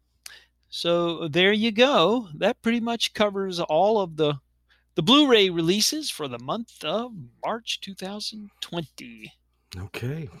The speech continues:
Speaker 2: Ringu.
Speaker 1: Yeah, Ringu. Yeah, quite a few there. And some pretty good ones. There are a few good
Speaker 2: Yeah.
Speaker 1: ones in there.
Speaker 2: Decent month.
Speaker 1: Yeah.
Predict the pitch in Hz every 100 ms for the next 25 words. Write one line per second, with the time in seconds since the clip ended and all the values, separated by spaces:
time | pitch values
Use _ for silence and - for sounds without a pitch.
0 | _ _ _ _ _ - - 98 101 117
1 | 151 135 95 _ _ _ _ _ - 139
2 | 214 269 240 139 135 220 277 277 160 185
3 | 151 107 131 139 143 - 240 302 330 403
4 | 294 151 117 _ _ _ _ _ _ _
5 | _ _ _ - - 277 - 294 330 240
6 | 196 185 370 - - _ 202 196 - 208
7 | 196 180 160 151 _ _ _ 151 147 175
8 | 233 _ _ _ _ - 139 156 139 117
9 | 110 - - - _ _ _ _ _ _
10 | - _ - 156 147